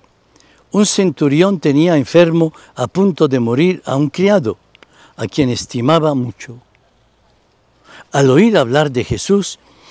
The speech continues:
el centurión le envió unos ancianos de los judíos rogándole que viniese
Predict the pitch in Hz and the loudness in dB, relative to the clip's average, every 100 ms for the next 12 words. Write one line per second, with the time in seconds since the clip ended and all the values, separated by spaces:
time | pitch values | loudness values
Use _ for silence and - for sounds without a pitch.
0 | - - 123 - 165 139 156 156 208 202 | -18 -6 -4 0 0 2 0 4 4 4
1 | 165 127 117 165 170 - _ _ - 190 | 2 0 4 4 4 -2 _ _ -2 0
2 | 175 - 127 104 - 180 165 160 135 123 | 0 -2 -6 -4 2 4 4 0 0 0
3 | 165 - 123 165 185 156 - - - - | -2 -4 -2 4 4 4 -2 -14 -20 -12
4 | 131 139 135 202 180 165 180 202 _ - | 0 2 4 2 4 4 4 0 _ -2
5 | - - 120 180 165 139 120 147 135 | 0 0 0 0 2 0 0 0 0